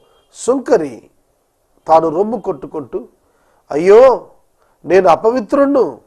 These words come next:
నన్ను కరుణించు" అని విజ్ఞాపన చేశాడు. కనుక కరుణించు అనేటువంటి ప్రార్థనకు అర్థం తాను దేవుని ఎదుట నిలుచుటకు కూడా యోగ్యత లేనివాడని గుర్తిరుగుటను జ్ఞాపకం చేస్తుంది.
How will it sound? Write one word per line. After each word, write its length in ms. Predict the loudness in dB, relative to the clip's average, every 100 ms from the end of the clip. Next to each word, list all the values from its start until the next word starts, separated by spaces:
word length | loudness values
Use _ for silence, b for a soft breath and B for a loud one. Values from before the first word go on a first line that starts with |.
| _ _
నన్ను 220 | -10 -8 -8
కరుణించు" 800 | -6 -4 -4 -4 -6 -10 -10 -10
అని 140 | -12 -10
విజ్ఞాపన 560 | -12 -12 -12 -12 -18 -18
చేశాడు. 400 | -20 -18 -20 -20 -20 _ _ _ _ _ _ 0
కనుక 240 | 0 2
కరుణించు 960 | 0 4 4 4 0 -4 -4 -4 -4 -4
అనేటువంటి 800 | 2 4 4 2 -2 0 -2 -4
ప్రార్థనకు 960 | -8 _ 0 2 2 0 -2 -2 -6
అర్థం 560 | -8 -8 -4 -6 -6 -12 _ _ _ _ _ _ _
తాను 640 | 4 6 6 2 -2 -10 -14 _ _ _ _ -14
దేవుని 500 | 2 4 4 2 0
ఎదుట 280 | -2 -2 -4
నిలుచుటకు 720 | -4 -8 -10 -12 -12 -10 -4
కూడా 280 | -2 0
యోగ్యత 460 | -2 -2 -2 -4 -4
లేనివాడని 600 | -4 -4 -4 -4 -4 -8
గుర్తిరుగుటను 720 | -12 -16 -12 -12 -12 -14 -12
జ్ఞాపకం 520 | -4 -4 -4 -14 -20
చేస్తుంది. 600 | -20 -20 -20 -20 -20 -20